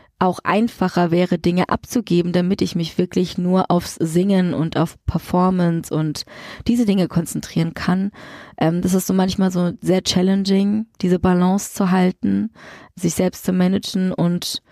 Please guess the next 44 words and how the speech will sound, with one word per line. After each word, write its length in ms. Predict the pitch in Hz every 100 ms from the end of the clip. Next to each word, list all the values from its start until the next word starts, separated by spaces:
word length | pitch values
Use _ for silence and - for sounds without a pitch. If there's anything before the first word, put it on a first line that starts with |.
| - - -
auch 220 | 160 175
mal 180 | 175 170
auf 140 | -
den 100 | 180
Tisch 260 | - 214 -
zu 200 | - 175
hauen, 200 | 175 175
wenn 120 | 170
es 100 | 175
das 240 | - 170 -
sein 260 | 156 165
muss, 360 | 175 202 - - - - -
als 240 | - 175 175
auch 120 | 180
einfach 280 | 175 - 170
die 140 | 170
nette, 560 | 175 180 - 175 170 -
coole 300 | - 180 156
Künstlerin 560 | - 220 - 160 143
zu 140 | - 143
bleiben, 580 | 151 139 143 208 254 _ _ _ _ - - - - _
die 220 | - 165
die 100 | 156
Leute 300 | 165 165 -
vielleicht 280 | - 151 151
sehen 260 | 175 180 190
wollen 400 | 117 87 107 - _ _ _
hinter 280 | - 160 160
den 160 | 143 139
Kulissen. 560 | 147 147 - 165 170 _
Und 560 | 156 160 156 147 - - - - - -
das 160 | 202 190
ist 120 | 185
gerade 300 | 185 190 180
so 160 | 175
der 220 | 165 170 -
Akt, 300 | 180 - -
mit 140 | 165
dem 160 | 165 165
ich 140 | 165
so 120 | -
hin 180 | 165 170
und 120 | 170
her, 380 | 170 170 170